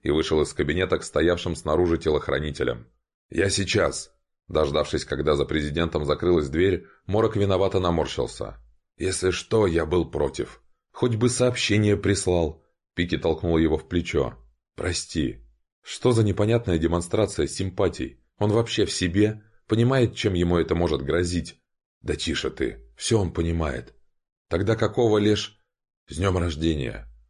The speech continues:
Морок протянул Лере небольшую черную коробочку и прервал ее ругательство дружеским поцелуем в щеку. Она вздохнула, покачав головой. «Спасибо».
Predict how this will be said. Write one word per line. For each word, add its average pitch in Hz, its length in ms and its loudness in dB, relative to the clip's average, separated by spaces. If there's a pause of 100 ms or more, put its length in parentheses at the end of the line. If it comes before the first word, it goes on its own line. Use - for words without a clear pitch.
(160)
Морок 107 340 0
протянул 110 400 4
Лере 110 280 4
небольшую 104 500 4
черную 104 360 0
коробочку 110 560 2
и 120 160 2
прервал 110 460 2
ее 107 160 6
ругательство 101 600 2
дружеским 90 640 0
поцелуем 71 480 -2
в 69 40 -10
щеку. - 600 -2 (340)
Она 80 220 -2
вздохнула, 73 500 -2
покачав 67 520 -2
головой. 67 480 2 (500)
«Спасибо». 67 720 -6